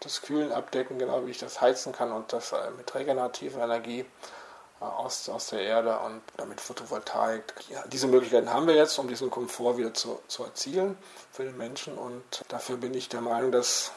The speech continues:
wir auf diese wichtigen Prinzipien, die ich ja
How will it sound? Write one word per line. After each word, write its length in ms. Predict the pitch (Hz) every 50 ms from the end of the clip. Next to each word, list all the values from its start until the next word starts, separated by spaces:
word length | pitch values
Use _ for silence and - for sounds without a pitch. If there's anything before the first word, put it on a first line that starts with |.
| - - - -
wir 280 | 117 120 123 117 113 -
auf 180 | - 113 113
diese 460 | - - 123 - 117 117 117 113 - - - - - - - - - -
wichtigen 320 | - 127 127 - - 135 120
Prinzipien, 540 | - - 117 110 - - 127 - - 117 110
die 80 | 110
ich 140 | 110 110 -
ja 180 | - 104 98